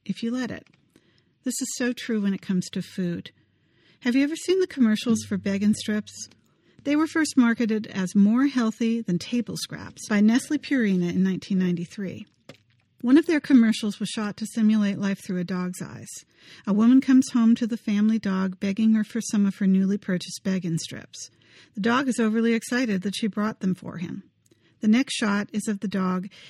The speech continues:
eating a strip in two bites without even chewing. So a couple of observations here. One, the dog hasn't taken a moment to even taste the strips, so how does he know how they taste? Two,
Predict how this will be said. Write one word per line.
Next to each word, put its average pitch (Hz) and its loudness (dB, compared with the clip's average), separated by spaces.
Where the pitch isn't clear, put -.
eating 277 6
a 285 8
strip - -4
in 185 0
two 262 0
bites 185 -6
without 190 -2
even 185 -2
chewing. - -8
So - -2
a 240 2
couple 277 -2
of 233 -4
observations 196 -4
here. - -14
One, 233 2
the 214 -2
dog 254 0
hasn't 269 -2
taken 240 2
a 220 4
moment 208 4
to 220 -8
even 202 -2
taste 294 -4
the 185 -6
strips, - -10
so 220 -6
how 269 -4
does 294 -10
he 269 6
know 240 6
how 202 -2
they 196 -6
taste? - -12
Two, 294 -4